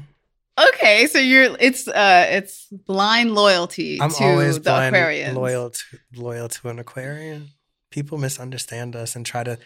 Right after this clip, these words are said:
Speaker 2: put things like B P D on us, and it's like, "I don't have
Speaker 1: <laughs>
Speaker 2: B P D. I just don't fuck with you. I don't have
Speaker 1: Marlo
Speaker 2: B P D."
Speaker 1: is so chaotic.
Speaker 2: I'm sure there's a lot of people
Speaker 1: She,
Speaker 2: that
Speaker 1: you know what she does?
Speaker 2: What?
Speaker 1: She, there's a scene from last season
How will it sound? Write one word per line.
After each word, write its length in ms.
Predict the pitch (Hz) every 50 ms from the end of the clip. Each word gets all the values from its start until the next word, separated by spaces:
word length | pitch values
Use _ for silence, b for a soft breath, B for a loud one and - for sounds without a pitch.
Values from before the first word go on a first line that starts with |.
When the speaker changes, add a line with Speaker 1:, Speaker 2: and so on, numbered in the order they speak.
| b b b b b b b _ _ _ _ _
Speaker 2:
put 200 | - 151 143 -
things 240 | 131 123 123 117 -
like 160 | 120 113 107
B 160 | 113 120 120
P 140 | 120 - 120
D 120 | 113 117
on 140 | 117 117 120
us, 180 | 117 117 - -
and 80 | 127
it's 180 | 127 131 - -
like, 160 | 151 151 -
"I 60 | - -
don't 160 | 254 214 143
have 200 | 123 117 107 101
Speaker 1:
<laughs> 0 |
Speaker 2:
B 140 | - 110 107
P 180 | - - 120
D. 360 | 110 - 120 120 120 131 139 - _ _ -
I 80 | 165 180
just 200 | 185 180 - -
don't 120 | 180 180
fuck 260 | 175 - 196 196 196 -
with 160 | 120 - -
you. 360 | 117 120 120 120 120 135 - _ B B 415 B B B B B B B B B B B B B B
I 100 | 196 247
don't 140 | 277 262 202
have 120 | 165 - 330
Speaker 1:
Marlo 580 | 330 359 392 415 415 370 381 381 392 392 339
Speaker 2:
B 60 | -
P 20 | -
D." 100 | - 302
Speaker 1:
is 140 | 285 277 -
so 580 | - - - - - - 302 302 311 320 311 311
chaotic. 1000 | - - 294 285 277 262 240 240 254 269 277 285 285 285 285 285 285 285 -
Speaker 2:
I'm 100 | - 180
sure 320 | 180 - - 170 170 170 160
there's 220 | 151 160 151 151
a 40 | 151
lot 140 | 156 160 156
of 80 | 147
people 220 | - 143 131 135 127
Speaker 1:
She, 80 | 123 120
Speaker 2:
that 60 | 269
Speaker 1:
you 80 | 330
know 100 | 359 453
what 120 | - - -
she 160 | - 339 294
does? 420 | 262 233 214 226 262 320 320 -
Speaker 2:
What? 280 | - 143 139 127 120 117
Speaker 1:
She, 240 | - - - - _ -
there's 260 | 226 269 285 339 339
a 80 | 381 339
scene 380 | - - - 262 277 302 311
from 180 | 302 311 277 254
last 280 | 226 214 220 240 - -
season 480 | 240 233 214 214 196 170 - - _